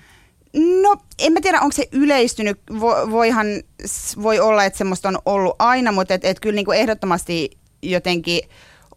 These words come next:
ollaan tosi varovaisia. Et, et, et ei niinku oikein kukaan, eh, saa sanoa mitään tai,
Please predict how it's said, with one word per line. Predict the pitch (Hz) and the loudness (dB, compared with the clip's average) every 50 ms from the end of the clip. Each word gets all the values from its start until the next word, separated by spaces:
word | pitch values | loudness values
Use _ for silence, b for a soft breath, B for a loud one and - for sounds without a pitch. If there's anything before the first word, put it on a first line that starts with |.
| _ - - | _ -2 2
ollaan | 226 226 214 190 170 165 160 | 2 4 4 4 4 2 0
tosi | 170 165 175 170 | -2 -4 -4 0
varovaisia. | 156 160 151 139 120 - - - 170 - - 104 - 170 165 - | 0 0 0 0 -4 -6 -6 -6 -6 -6 -6 -6 -6 -6 -4 -4
Et, | 175 185 - | -4 -2 0
et, | 180 175 - - | -2 -4 -2 -2
et | - 202 180 - - | -4 -4 -4 -2 -2
ei | 202 196 190 196 | 0 0 0 0
niinku | 185 190 190 185 170 180 185 - | 0 -2 -2 -2 -2 -2 -2 0
oikein | - 190 190 185 175 - 180 165 165 160 - | 2 2 0 0 0 -2 -2 -2 -2 -2 -2
kukaan, | - 208 196 208 202 180 175 170 170 - - - - - - - | -4 -4 0 0 2 2 2 0 -2 -6 -10 -12 -18 -20 -16 -12
eh, | - - - - - - - 73 65 - - - - - - - b b b b b b b b b b b b _ _ _ _ - - | -12 -12 -12 -12 -14 -14 -14 -16 -18 -20 -20 -20 -20 -20 -20 -20 b b b b b b b b b b b b _ _ _ _ -12 -10
saa | 196 - - - 196 185 180 | -8 -4 0 2 4 4 4
sanoa | - - - - 202 190 196 190 185 180 180 | 2 -2 -2 0 0 2 2 4 4 4 4
mitään | 175 185 185 185 175 190 180 180 175 160 | 4 2 0 -2 0 2 2 2 2 0
tai, | - 180 165 147 117 151 | -2 -2 -2 -2 -4 -6